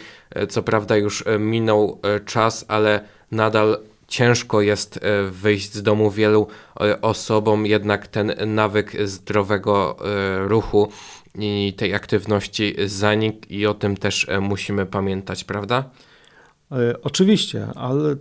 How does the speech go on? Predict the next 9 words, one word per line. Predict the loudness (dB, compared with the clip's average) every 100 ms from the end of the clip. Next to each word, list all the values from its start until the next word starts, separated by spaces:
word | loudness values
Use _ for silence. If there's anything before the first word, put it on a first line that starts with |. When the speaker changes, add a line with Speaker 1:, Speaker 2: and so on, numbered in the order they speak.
| -10 -6
Speaker 2:
taką | 0 2
ciekawostkę | 2 2 4 2 -2 -6
powiem. | -4 -2 0 -2
E, | -4 -6 -6 -8 -10 _ _ _ _ _ _
podczas | -6 -4 -4
pandemii | 0 4 4 4 2 0 -2
były | 0 2 4
zamknięte | 2 0 0 0 2 4
lasy | 4 4 0 -4 -4